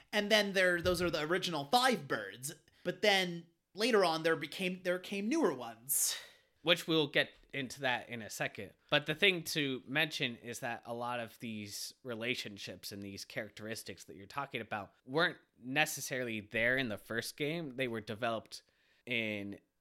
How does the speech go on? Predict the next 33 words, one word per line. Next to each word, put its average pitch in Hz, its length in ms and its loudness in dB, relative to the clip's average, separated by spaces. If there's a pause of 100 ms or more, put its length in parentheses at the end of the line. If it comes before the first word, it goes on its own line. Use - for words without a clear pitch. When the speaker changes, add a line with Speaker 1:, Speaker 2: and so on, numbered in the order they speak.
(140)
Speaker 2:
the 107 440 -6
sequels 139 560 -6
and 98 120 -12
spin-offs 120 540 -2
that 104 160 -12
came 110 240 -6
after, 110 500 -4 (260)
as 104 480 -10 (140)
the 117 80 -6
company 101 480 -12
realized 143 640 0
what 113 240 -4
a 101 340 -6 (220)
hugely 113 420 -4
popular 107 540 -8
franchise 151 640 -4
this 101 160 -12
actually 92 340 -14
was. 101 500 -6 (380)
Speaker 1:
I 226 120 0
know. 190 480 0 (280)
Speaker 2:
And 127 140 -6
so 117 400 -2 (160)
the 110 360 -4
series 190 600 0
as 127 160 0
a 131 80 -6
whole 196 340 2
actually 143 360 -4
has 131 260 -4 (100)
eighteen 160 480 -4
different 143 400 -4
games 110 540 -2